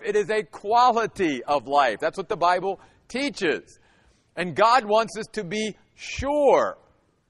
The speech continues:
Doubts will arise in our life as Christians when we're not walking in fellowship with God.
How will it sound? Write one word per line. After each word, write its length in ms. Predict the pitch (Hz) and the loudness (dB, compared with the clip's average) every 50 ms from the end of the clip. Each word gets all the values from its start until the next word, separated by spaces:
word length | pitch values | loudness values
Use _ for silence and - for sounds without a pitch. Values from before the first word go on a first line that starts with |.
| _ _ _ _ _ _ _ _ _ _ _ _ _ 117 | _ _ _ _ _ _ _ _ _ _ _ _ _ -2
Doubts 760 | - 202 226 262 294 294 - - - - - - - - - _ - | 2 4 6 6 6 6 4 -2 -10 -16 -14 -14 -16 -16 -18 _ -6
will 220 | 156 190 185 170 | -4 0 0 2
arise 920 | 160 156 151 143 139 135 135 143 160 196 240 262 254 190 - - - - - _ _ _ _ _ _ _ | 2 4 4 6 6 6 6 6 6 4 2 0 -2 -6 -10 -14 -16 -18 -20 _ _ _ _ _ _ _
in 120 | - 160 170 | -10 -4 -2
our 180 | 170 165 160 | 0 0 2
life 280 | 160 170 175 175 175 - | 2 2 0 0 0 -4
as 140 | 151 139 - | -8 -8 -8
Christians 840 | - - 277 294 269 190 - - 151 131 131 156 202 226 - - _ _ _ _ _ | -8 -4 -4 -4 -4 -4 -6 -6 -4 -4 -4 -6 -8 -10 -14 -16 _ _ _ _ _
when 200 | - 196 214 208 | -2 -2 -2 0
we're 140 | 208 226 226 | 0 -2 0
not 260 | 214 220 233 208 - | 2 2 2 2 2
walking 420 | 180 202 214 226 220 - 220 214 | 2 4 4 4 2 0 -6 -6
in 140 | 214 208 202 - - - | -6 -8 -8 -8 -2 0
fellowship 580 | 262 277 285 285 277 - - 202 180 139 - | 0 2 2 0 -2 -4 -4 -6 -6 -4 -4
with 220 | 151 143 131 117 110 | -6 -6 -6 -2 2
God. 380 | 143 131 120 107 92 82 76 | 4 4 4 4 2 -2 -6